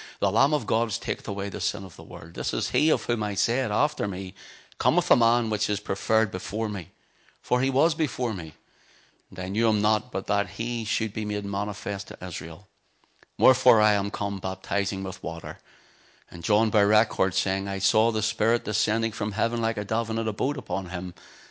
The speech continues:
And I knew him not, but he that sent me to baptize with water, the same said unto me," notice, "Upon whom thou shalt see the Spirit descending and remaining, the same is he which baptizeth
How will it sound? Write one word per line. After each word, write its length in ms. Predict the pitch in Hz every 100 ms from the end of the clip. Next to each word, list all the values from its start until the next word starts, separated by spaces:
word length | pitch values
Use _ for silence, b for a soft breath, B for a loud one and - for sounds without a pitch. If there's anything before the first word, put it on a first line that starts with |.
| B -
And 120 | 98
I 120 | 101
knew 180 | 107 117
him 220 | 107 104
not, 320 | 113 120 107
but 180 | - 110
he 460 | 110 131 131 156 156 b b b
that 240 | - 101 -
sent 300 | - 135 156
me 80 |
to 100 | 139
baptize 640 | 117 110 - - 107 123 123
with 200 | 123 -
water, 360 | 90 92 92 - b b b -
the 80 |
same 300 | - - 147
said 220 | 151 123 110
unto 240 | 107 101
me," 300 | 98 104 95 -
notice, 380 | 110 131 135
"Upon 400 | - - - 117
whom 300 | 107 139 151
thou 160 | 127 120
shalt 360 | - 110 110 -
see 280 | - 117
the 120 | 113 107
Spirit 440 | - - 113 113
descending 520 | 104 - 98 104 104
and 140 | 98 98
remaining, 540 | 92 110 113 90 98 b b b b b b b
the 100 | 95
same 340 | - 135 147 165
is 180 | 131
he 180 | - 120
which 320 | 113 107 -
baptizeth 960 | 98 98 - - 101 110 110 117 107